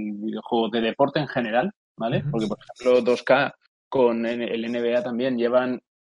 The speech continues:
Speaker 1: pues, debe, deben de llevar cuatro años que gráficamente es el mismo juego. Y te ponen ahí que se vea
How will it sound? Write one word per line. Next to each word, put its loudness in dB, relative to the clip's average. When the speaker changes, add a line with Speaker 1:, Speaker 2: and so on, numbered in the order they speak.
Speaker 1:
pues, -8
debe, -4
deben 2
de 4
llevar 0
cuatro 4
años 0
que -4
gráficamente -2
es -8
el -8
mismo -10
juego. -6
Y -2
te 0
ponen 2
ahí 0
que 0
se -6
vea 2